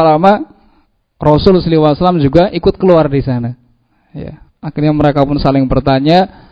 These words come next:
"Apa yang menyebabkan kalian itu keluar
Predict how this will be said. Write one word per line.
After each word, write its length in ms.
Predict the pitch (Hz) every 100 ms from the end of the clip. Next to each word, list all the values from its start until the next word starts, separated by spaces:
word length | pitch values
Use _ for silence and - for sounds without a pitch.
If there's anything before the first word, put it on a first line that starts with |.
| - - _ -
"Apa 640 | 165 180 165 147 - _ _ _ _ _ -
yang 240 | 143 143
menyebabkan 400 | 143 135 131 139
kalian 320 | 135 139 143 139
itu 100 | 160
keluar 560 | 160 147 139 127 135